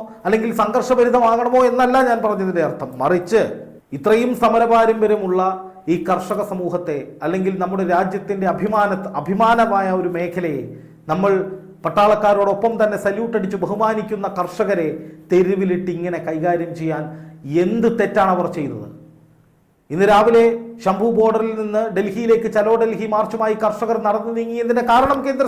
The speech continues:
സർക്കാരാണ്, ബി ജെ പി ആണ്. കാരണം എന്താണ്? കഴിഞ്ഞ നാല് ചർച്ചകളിലും കർഷകർ ഉന്നയിച്ച ആവശ്യങ്ങൾ പൂർണ്ണമായി അംഗീകരിക്കാൻ ഇവർ തയ്യാറായിട്ടില്ല. എൻ്റെ മനസ്സിൽ സ്വാഭാവികമായി തോന്നുന്നൊരു ചോദ്യമുണ്ട്.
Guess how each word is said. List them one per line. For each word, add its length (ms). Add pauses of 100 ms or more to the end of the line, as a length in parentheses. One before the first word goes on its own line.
സർക്കാരാണ്, 440 (480)
ബി 160
ജെ 160
പി 160
ആണ്. 160 (480)
കാരണം 280
എന്താണ്? 280 (400)
കഴിഞ്ഞ 220 (100)
നാല് 320
ചർച്ചകളിലും 640
കർഷകർ 380
ഉന്നയിച്ച 320 (100)
ആവശ്യങ്ങൾ 400 (100)
പൂർണ്ണമായി 540
അംഗീകരിക്കാൻ 580
ഇവർ 220
തയ്യാറായിട്ടില്ല. 580 (640)
എൻ്റെ 200
മനസ്സിൽ 220 (100)
സ്വാഭാവികമായി 760
തോന്നുന്നൊരു 400
ചോദ്യമുണ്ട്. 480